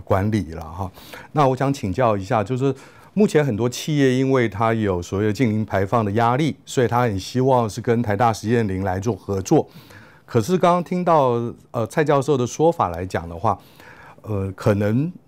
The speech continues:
呃，企业当初只有希望有碳权啊这样子一个概念，他希望，呃，呃，应该要做一些修正。那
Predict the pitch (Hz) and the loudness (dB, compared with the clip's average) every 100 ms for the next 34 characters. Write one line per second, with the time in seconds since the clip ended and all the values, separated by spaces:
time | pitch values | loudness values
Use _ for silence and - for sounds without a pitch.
0 | - - 113 107 - 185 175 143 - 151 | -12 0 0 0 -4 2 4 4 2 0
1 | 151 143 113 120 95 87 - - 135 143 | 0 -2 0 0 0 -4 -14 -8 -2 0
2 | 131 101 87 - 127 98 - 90 98 104 | 0 0 -2 0 0 0 -2 0 0 0
3 | 123 120 107 107 107 95 123 104 113 110 | 2 0 0 0 0 2 0 2 0 -2
4 | 92 - - - - 151 180 165 143 123 | -4 -12 -20 -10 -4 -2 0 0 0 -4
5 | - 113 101 95 80 78 78 - _ - | -6 -4 -2 -4 -8 -14 -18 -20 _ -10
6 | 113 104 98 147 156 165 143 127 143 127 | -2 0 0 0 2 4 2 0 -4 -2
7 | 143 - 156 156 180 123 80 - - - | -4 0 2 2 2 0 0 -20 -20 -16
8 | - 196 | 0 0